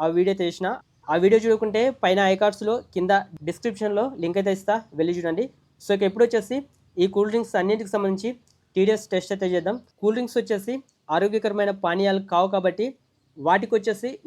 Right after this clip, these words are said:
నిర్దిష్టంగా ఇంత అయితే టీడీఎస్ ఉండాలని నిర్దేశించలేదు. కూల్ డ్రింక్స్లో వచ్చేసి కార్బోనేటెడ్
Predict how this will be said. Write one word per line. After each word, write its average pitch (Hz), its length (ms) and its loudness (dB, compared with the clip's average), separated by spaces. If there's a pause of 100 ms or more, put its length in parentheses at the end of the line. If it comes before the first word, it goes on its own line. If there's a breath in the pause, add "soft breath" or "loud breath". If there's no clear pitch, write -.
నిర్దిష్టంగా 190 580 0 (360)
ఇంత 180 240 -2
అయితే 208 160 0 (160)
టీడీఎస్ 208 340 0
ఉండాలని 190 380 0 (180)
నిర్దేశించలేదు. 185 680 -2 (380)
కూల్ 226 160 4
డ్రింక్స్లో 247 320 0
వచ్చేసి 220 300 0 (440)
కార్బోనేటెడ్ 214 580 6